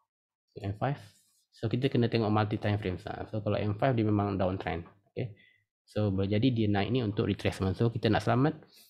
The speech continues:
kita tunggulah signal sell. Okey. Nak entry guna market atau limit. Kebiasaannya kita entry guna market. Tetapi kalau nak limit pun boleh, tetapi kena pastikan ada,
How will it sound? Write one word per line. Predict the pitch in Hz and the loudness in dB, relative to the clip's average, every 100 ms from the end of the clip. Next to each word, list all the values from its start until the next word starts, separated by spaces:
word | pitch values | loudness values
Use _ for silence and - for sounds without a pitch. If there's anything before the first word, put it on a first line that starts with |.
| _ | _
kita | - 120 | 0 2
tunggulah | 143 127 107 143 - - _ - - | 4 4 4 2 -2 -16 _ -20 -10
signal | 95 101 98 | -4 -4 -4
sell. | - 90 87 90 87 - _ _ _ _ | -2 0 0 -2 -6 -14 _ _ _ _
Okey. | 127 127 - _ _ _ _ _ _ _ _ _ _ _ _ _ - | -2 -2 -8 _ _ _ _ _ _ _ _ _ _ _ _ _ 4
Nak | 117 139 | 4 6
entry | 113 147 139 | 4 6 6
guna | 120 117 | 8 8
market | 110 - - - | 6 4 0 -2
atau | 107 113 | 0 4
limit. | 104 107 95 - - _ | 6 6 4 -2 -20 _
Kebiasaannya | - 113 117 135 143 | -2 2 2 4 2
kita | 139 110 | 2 0
entry | 113 117 131 117 | 0 2 2 4
guna | 113 113 110 110 101 - - | 0 2 0 -2 -6 -16 -6
market. | 98 101 117 101 - - | -6 -2 -2 -2 -6 -12
Tetapi | - 104 127 | -4 0 0
kalau | - 110 | 2 2
nak | 107 101 | 2 2
limit | 113 127 143 | 4 4 4
pun | 143 | 4
boleh, | 110 120 | 4 2
tetapi | 120 107 104 139 156 160 - _ _ _ | 0 -4 -2 0 0 -2 -18 _ _ _
kena | 110 | -2
pastikan | 107 110 - 113 123 | 0 -2 -2 -2 0
ada, | 85 98 107 107 | 0 0 2 2